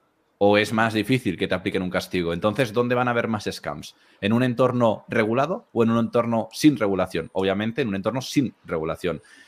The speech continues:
Y de hecho, la regulación la están viendo muchas personas, muchos, eh, usuarios del mundo cripto, como algo negativo. Yo lo veo como algo imperativo. Yo siempre he estado a favor de la regulación, siempre que no se ataque a lo que viene siendo, eh, la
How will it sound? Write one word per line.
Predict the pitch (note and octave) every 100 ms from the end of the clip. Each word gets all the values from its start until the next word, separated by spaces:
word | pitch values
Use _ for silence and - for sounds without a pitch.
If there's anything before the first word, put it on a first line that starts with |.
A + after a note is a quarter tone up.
| -
Y | G#2+
de | A#2+
hecho, | B2 D#3
la |
regulación | C#3 B2 A#2 C3 C3
la |
están | B2+ C3 B2+
viendo | C3 C3+
muchas | B2 A#2+ A#2+
personas, | - G#2+ - D#3 D3 A#2
muchos, | A2 A#2 A2
eh, | G#2 G2+
usuarios | G#2 - B2 B2 G#2
del | G#2+
mundo | A2 A2
cripto, | G#2 D#3 D#3
como | G2+ G2
algo | G#2 A2
negativo. | G#2+ G#2 B2 C#3 A3+ _ _ _ -
Yo | A2+
lo |
veo | B2+ C3
como | A#2+ A#2
algo | A#2 C3+
imperativo. | B2 G2+ G#2 F#2 F2+ E3+ A2 - - _ _
Yo | A2
siempre | A#2+ C#3+ B2
he |
estado | A2+ - A#2+ A#2+
a |
favor | A2+ A2+ A2+
de | A2+
la |
regulación, | A2+ A#2 A#2+ - D#3+ G3+ -
siempre | - - C3 C3 C#3
que | C#3
no | C3
se | A#2
ataque | B2+ B2+ B2 C#3 D#3+ - _
a | - G#2+
lo | G#2
que | A2
viene | G#2+ A#2+
siendo, | A#2+ A#2+ A#2 B2+ C3+
eh, | A2 G2 F2+ E2+ -
la | F2 E2 E2+ -